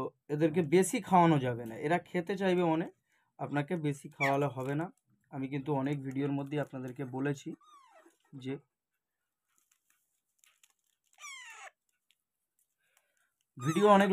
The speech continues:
লম্বা হয়ে যাচ্ছে, তো দু চারটে কথা বলে ভিডিওটা আমি শেষ করে দেব। তো এই ছোলার ডাল খাওয়ানোর পরে সেদ্ধ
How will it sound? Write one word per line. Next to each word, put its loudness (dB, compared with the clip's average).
লম্বা 10
হয়ে 8
যাচ্ছে, 2
তো -10
দু -2
চারটে -4
কথা 0
বলে 2
ভিডিওটা 4
আমি 2
শেষ -2
করে -4
দেব। -6
তো 4
এই 8
ছোলার 10
ডাল 6
খাওয়ানোর 6
পরে 0
সেদ্ধ 4